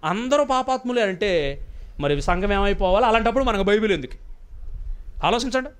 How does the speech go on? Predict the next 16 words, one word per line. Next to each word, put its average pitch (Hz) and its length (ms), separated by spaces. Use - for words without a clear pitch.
ఇక్కడ 170 140
ఏమంటున్నారు? 285 440
"అమ్మబడ్డారా? 277 560
ఆ, 233 140
మీరు 294 280
మీ 320 160
సొత్తు 277 360
కారు, 320 400
విలువ 226 600
పెట్టి 247 460
కొనబడిన 262 680
వారు 269 360
కనుక 285 800
మీ 180 280
దేహముతో 226 920
దేవుణ్ణి 247 920